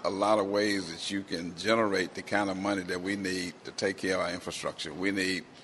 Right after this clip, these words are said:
some three and a half to four billion dollars. So you gotta have big items to do that, such as the fuel tax and or a lottery or some other ways and means to generate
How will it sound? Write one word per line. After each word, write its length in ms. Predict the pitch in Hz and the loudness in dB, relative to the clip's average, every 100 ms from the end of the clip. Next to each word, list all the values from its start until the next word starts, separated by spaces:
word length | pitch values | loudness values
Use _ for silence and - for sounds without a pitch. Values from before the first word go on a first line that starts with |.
| - | -14
some 340 | - 98 95 90 | -4 -2 -2 -4
three 200 | 107 104 | 0 0
and 100 | 95 | 2
a 20 | |
half 220 | 101 98 | 0 0
to 60 | - | -2
four 200 | - 98 | -2 0
billion 280 | 95 90 | 0 -2
dollars. 420 | 92 92 71 - - - - | -2 -2 -2 -8 -12 -14 -6
So 120 | 85 | -2
you 180 | 87 92 | 0 4
gotta 220 | 120 110 | 6 6
have 340 | 101 92 87 | 4 2 0
big 180 | 104 101 | 0 2
items 640 | 85 92 85 78 - - - - | 2 0 -2 -6 -6 -6 -8 -12
to 100 | 82 | -10
do 220 | 85 98 | -2 -2
that, 280 | 90 80 - | 0 -4 -2
such 240 | 95 92 | -4 -4
as 200 | 90 92 | -6 -6
the 140 | 85 78 78 - - - - | -8 -10 -12 -16 -20 -20 -8
fuel 240 | 95 101 92 | 0 0 2
tax 540 | 98 87 82 - - - | 0 0 -2 -4 -8 -4
and 220 | 92 98 - | -2 -2 -2
or 360 | 87 92 92 95 | -4 -2 -2 -4
a 140 | 82 90 | -6 -4
lottery 540 | 92 95 95 87 90 - - - - | 0 0 0 -4 -8 -14 -20 -20 -14
or 100 | 85 | -8
some 240 | - 92 87 | -6 0 2
other 200 | 92 95 | 2 2
ways 360 | 95 95 95 | 2 0 -2
and 160 | 92 95 | -4 -4
means 340 | 95 95 98 | -4 -4 -6
to 80 | 90 | -6
generate 440 | 87 92 92 82 | -4 -4 -4 -6